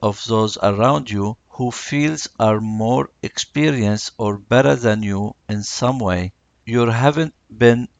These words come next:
the most loyal soul either. You're lacking in compassion and seems to have no concern for others. Your views are biased, narrow-minded, and sometimes prejudiced.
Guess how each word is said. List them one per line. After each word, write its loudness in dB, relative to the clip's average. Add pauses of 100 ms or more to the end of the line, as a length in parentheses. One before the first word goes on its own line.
(140)
the -2
most -2
loyal 2
soul -2 (120)
either. -2 (480)
You're 0
lacking 6
in 0
compassion 2
and -2
seems -4
to 2
have 2
no -2
concern -2
for -2
others. -2 (100)
Your -4
views -4
are 4
biased, 2 (120)
narrow-minded, 2 (100)
and -4
sometimes -2
prejudiced. -4